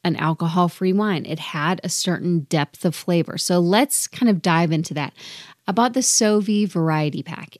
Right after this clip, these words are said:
And in the variety pack, it's a set of cans. Each can has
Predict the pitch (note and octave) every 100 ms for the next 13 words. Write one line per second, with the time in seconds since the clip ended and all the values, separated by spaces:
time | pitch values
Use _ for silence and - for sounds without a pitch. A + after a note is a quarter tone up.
0 | - G3 G3+ A#3 B3+ A#3+ G3+ F#3+ G3 F#3
1 | E3+ E3+ F3+ - - - - D#3+ - F#3
2 | G3 G3+ - D#3 D3+ D3 D3+ - F#3+ G#3+
3 | - - G#3 F#3 F3+ E3+ F3+ D#3 D#3